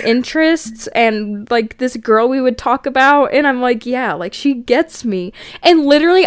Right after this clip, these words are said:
I didn't find out for years afterwards. Like,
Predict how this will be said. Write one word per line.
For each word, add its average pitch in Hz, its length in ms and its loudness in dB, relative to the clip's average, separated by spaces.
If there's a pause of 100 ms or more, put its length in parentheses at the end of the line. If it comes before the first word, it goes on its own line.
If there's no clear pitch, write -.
I 302 120 6
didn't 370 280 4
find 320 260 4
out 294 140 4
for 320 160 2
years 277 560 4
afterwards. 208 720 2
Like, 247 180 4